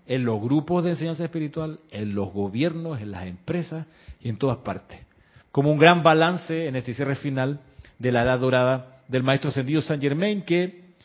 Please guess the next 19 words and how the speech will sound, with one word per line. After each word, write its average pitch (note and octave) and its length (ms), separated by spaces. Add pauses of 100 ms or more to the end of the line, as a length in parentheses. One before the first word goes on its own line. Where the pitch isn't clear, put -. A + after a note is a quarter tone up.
(260)
a A#2+ 120
todas E3+ 260
luces E3 480 (1120)
tiene D3 200
la C#3+ 140
forma, C#3+ 600
el B2+ 140
espíritu C#3+ 560 (480)
de, C#3 500
del C#3+ 180
Espíritu D#3+ 380
Santo, G3 420
por C3 140
supuesto. B2 560 (920)
Y C3 80
el C3 60
Espíritu E3 340
Santo F3+ 580 (300)
es D#3+ 500